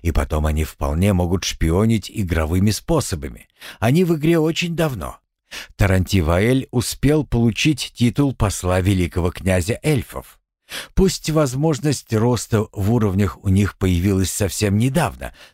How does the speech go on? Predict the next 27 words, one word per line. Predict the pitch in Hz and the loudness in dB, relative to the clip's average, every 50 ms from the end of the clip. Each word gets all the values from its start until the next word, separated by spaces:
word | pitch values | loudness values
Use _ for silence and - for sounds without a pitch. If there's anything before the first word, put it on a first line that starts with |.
| _ - | _ -4
но, | 73 73 76 73 | -2 0 0 0
имея | 73 76 80 85 90 87 82 82 | 0 0 2 2 2 2 2 0
деньги | 80 73 73 104 110 117 123 123 117 110 113 | -2 0 0 0 2 2 2 0 0 0 -2
и | 117 - - 101 92 | -4 -2 -2 -2 -2
власть, | 73 73 85 95 107 131 131 - - - - - _ _ _ _ - _ _ | 0 0 -2 -2 0 -2 -2 -6 -8 -12 -20 -20 _ _ _ _ -20 _ _
прокачка | - 127 123 120 - 160 156 - - - 147 | 2 2 2 2 2 0 0 0 0 -2 -2
для | 139 123 123 127 | 0 2 2 2
них | 131 147 139 - - | 2 0 0 -2 -2
не | 127 143 | -2 -2
составит | 120 - 135 127 - - - 151 143 123 98 78 - | 0 0 0 -2 -2 -4 -4 -4 -2 -2 -4 -6 -4
труда". | - 92 80 64 64 64 - - _ _ _ _ _ _ _ _ _ _ _ _ _ _ _ _ _ _ _ _ _ _ _ _ _ _ _ | -6 -6 -4 -4 -4 -6 -8 -8 _ _ _ _ _ _ _ _ _ _ _ _ _ _ _ _ _ _ _ _ _ _ _ _ _ _ _
"Как | - 147 123 113 | -4 -2 -2 0
думаете, | 101 92 78 69 69 69 69 65 - - - - - _ _ | -2 -2 -2 -2 -6 -10 -12 -12 -12 -14 -14 -14 -16 _ _
есть | - 104 120 143 185 185 - - - | -10 -4 0 0 0 0 0 -4 -6
шанс | - - - 139 123 107 90 - - | -8 -4 -2 -2 -2 -2 -2 -6 -4
привлечь | - - 110 101 92 87 98 104 98 92 - - - | -2 0 2 2 2 2 2 2 0 0 -2 -4 -2
Миране | - 110 113 113 117 123 120 98 73 69 67 - - _ _ | 0 0 2 2 2 0 -2 -2 -4 -4 -6 -8 -12 _ _
на | - 104 110 110 | -4 -2 0 0
нашу | 107 98 85 - 123 123 | 0 0 0 -2 -4 -6
сторону?" | - - - 127 85 69 64 60 - _ _ _ _ _ _ _ _ _ _ - - - - | -4 -4 -4 -4 -4 -6 -10 -16 -20 _ _ _ _ _ _ _ _ _ _ -20 -20 -6 -2
"Из | 90 85 78 | -2 0 0
вашего | 80 90 90 87 - - 82 82 | 2 2 0 0 0 -2 0 0
рассказа | 82 87 85 - - - 123 110 92 92 | 0 0 -2 -2 -2 -2 -2 0 2 2
я | 87 90 92 | 2 2 2
понял, | - - 156 156 135 127 110 | 2 2 0 2 2 0 0
что | - - - 120 | 0 -2 -2 -2
представитель | 95 - 127 107 - - - - 120 127 143 135 123 135 123 98 | 0 0 0 0 -2 -4 -4 -2 0 2 2 2 2 0 0 0